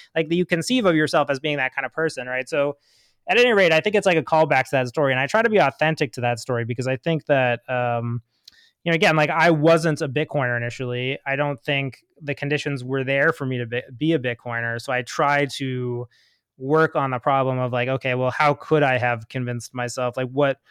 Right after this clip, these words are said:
were the arguments that would have convinced me? So you talked about why Bitcoin uses energy, which I, which I wrote for Forbes, and I think that's a great example. It's,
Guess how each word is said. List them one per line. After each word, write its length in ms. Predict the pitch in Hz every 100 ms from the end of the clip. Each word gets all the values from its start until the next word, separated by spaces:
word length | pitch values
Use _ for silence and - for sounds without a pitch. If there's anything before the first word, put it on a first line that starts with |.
| _ _
were 160 | 143 151
the 140 | 147
arguments 500 | 143 127 131 120 120
that 100 | 131
would 120 | 123 123
have 120 | 117
convinced 380 | 127 123 117 127
me? 100 | 120
So 140 | 127
you 80 | 120
talked 240 | 127 -
about 220 | 127 120
why 140 | 120 120
Bitcoin 320 | 123 - 127
uses 220 | 127 120 117
energy, 300 | 147 135 123
which 160 | 123 127
I, 140 | 120
which 260 | 127 131 127
I 20 |
wrote 180 | 127 120
for 100 | 117
Forbes, 360 | 170 139 117
and 240 | 120 120 120
I 160 | 135 127
think 160 | 135 131
that's 180 | 123
a 40 | 113
great 160 | 131
example. 400 | 127 151 165 143
It's, 180 | 135 -